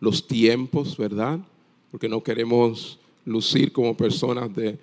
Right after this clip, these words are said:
el siglo pasado o antepasado. Pero, ¿cuál es tu afán?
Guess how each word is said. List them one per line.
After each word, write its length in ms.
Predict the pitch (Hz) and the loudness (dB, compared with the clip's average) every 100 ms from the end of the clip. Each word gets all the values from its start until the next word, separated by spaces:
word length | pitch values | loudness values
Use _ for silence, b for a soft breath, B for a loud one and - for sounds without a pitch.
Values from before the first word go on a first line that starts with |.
| b b b b | b b b b
el 120 | 104 | -2
siglo 380 | - 123 117 117 | 0 0 0 0
pasado 600 | 104 - 104 117 120 104 | -4 -4 0 0 0 -2
o 100 | 104 | -2
antepasado. 800 | 101 101 95 101 131 104 175 95 _ _ _ _ _ _ _ _ _ _ _ _ _ - | -4 -4 -4 -8 -8 -10 -10 -14 _ _ _ _ _ _ _ _ _ _ _ _ _ 0
Pero, 500 | 123 127 113 92 90 _ _ _ _ _ _ _ _ _ _ _ - - - | 4 6 4 2 -2 _ _ _ _ _ _ _ _ _ _ _ -20 -20 -2
¿cuál 300 | - 139 151 | 0 4 4
es 200 | 127 - | 4 4
tu 120 | 139 | 0
afán? 680 | - - 139 110 92 85 | 0 -2 -2 -2 -8 -16